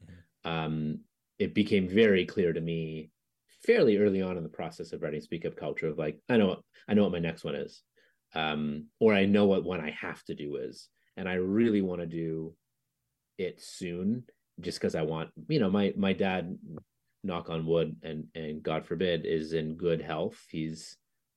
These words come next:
Speaker 2: seventy-three, um, and with it. And I wanna,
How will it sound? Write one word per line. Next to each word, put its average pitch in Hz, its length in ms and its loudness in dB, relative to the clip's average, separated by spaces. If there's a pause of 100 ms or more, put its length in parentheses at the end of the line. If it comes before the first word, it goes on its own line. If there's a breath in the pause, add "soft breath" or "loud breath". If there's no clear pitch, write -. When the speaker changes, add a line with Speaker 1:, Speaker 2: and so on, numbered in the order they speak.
(120)
Speaker 2:
seventy-three, 82 1500 -4 (460 soft breath)
um, 78 460 -4 (160)
and 76 240 -4
with 85 180 0
it. 156 220 0 (440 soft breath)
And 98 460 0 (420)
I 101 80 -2
wanna, 107 440 0